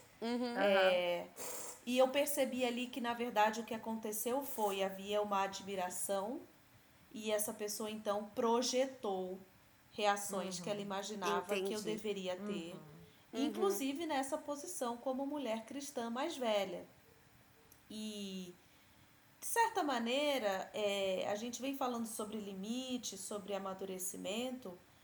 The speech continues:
Speaker 2: É, naquele mo-, momento em que eu entendi que havia ali uma confusão entre influência, mentoria ou um excesso de admiração, eu achei que foi saudável essa, essa de-,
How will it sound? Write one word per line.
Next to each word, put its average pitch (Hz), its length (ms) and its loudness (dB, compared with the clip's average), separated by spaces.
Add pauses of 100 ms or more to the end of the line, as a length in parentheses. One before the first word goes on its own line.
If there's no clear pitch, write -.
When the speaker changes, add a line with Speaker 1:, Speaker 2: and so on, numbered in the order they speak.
(320)
Speaker 2:
É, 196 460 4
naquele 330 720 0
mo-, 233 200 -2
momento 226 680 -2
em 214 100 -4
que 220 120 -8
eu 220 100 -2
entendi 226 760 -4
que 190 460 -8 (400)
havia 233 500 0
ali 220 220 0
uma 202 240 -4
confusão 208 920 -2
entre 196 300 -10
influência, 214 1080 -4
mentoria 208 1300 -4 (640)
ou 220 280 0
um 214 80 -2
excesso 214 680 2
de 202 100 -6
admiração, 196 1000 -4 (420)
eu 277 140 0
achei 285 300 0
que 294 100 -10
foi 302 180 -2
saudável 285 760 4
essa, 214 340 -4
essa 202 260 -4
de-, 196 200 -4